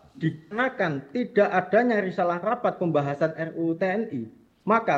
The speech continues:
menjadi konsekuensi logis bagi masyarakat untuk menganggap naskah akademik R U U T N I, terutama pada bab lima, adalah satu-satunya sumber ilmiah yang digunakan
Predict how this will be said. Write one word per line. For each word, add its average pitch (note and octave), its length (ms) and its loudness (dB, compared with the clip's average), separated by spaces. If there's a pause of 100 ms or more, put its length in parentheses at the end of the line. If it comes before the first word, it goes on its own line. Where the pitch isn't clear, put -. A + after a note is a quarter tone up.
menjadi D3+ 400 2
konsekuensi F3+ 560 -2
logis A3 480 0
bagi D#3 320 2
masyarakat D#3+ 720 0
untuk G#3 320 0
menganggap F#3 560 0 (480)
naskah A#3 480 -4
akademik G#3+ 720 4
R F#3+ 160 0
U G3 80 0
U G3 160 -2
T A3 80 -6
N G#3+ 160 -4
I, C#3+ 100 -2 (220)
terutama G#3 560 2
pada F#3 280 2
bab C#3+ 240 4
lima, F#3+ 400 0
adalah F3+ 760 2 (220)
satu-satunya A#3 1040 0
sumber F#3 420 -2
ilmiah G3+ 640 2
yang F#3 240 0
digunakan G3 720 0